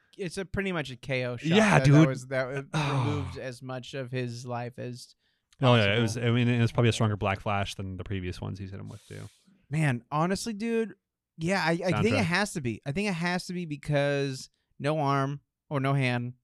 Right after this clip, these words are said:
Speaker 1: and, uh, and then the other
Speaker 2: Yeah.
Speaker 1: hand
Speaker 2: I th-,
Speaker 1: is damaged by
Speaker 2: I
Speaker 1: cursed
Speaker 2: th-,
Speaker 1: energy.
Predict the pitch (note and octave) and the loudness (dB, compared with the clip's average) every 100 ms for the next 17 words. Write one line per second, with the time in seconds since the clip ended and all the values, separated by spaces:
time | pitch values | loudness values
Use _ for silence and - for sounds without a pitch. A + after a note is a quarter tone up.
0 | _ C3 B2 B2 A#2+ B2 - C3 B2 B2 | _ -8 -4 -2 -2 -2 -6 -6 -4 -2
1 | B2+ B2+ B2 B2 B2+ C3 A#2+ A2+ A#2 A2+ | -2 -2 -4 0 0 0 -2 -8 -8 -6
2 | A2+ A2+ - B2 A#2 A2+ - A#2 A2+ B2+ | -6 -8 -6 -6 -4 -6 0 0 0 -4
3 | A#2 A#2 A#2+ | -6 -10 -20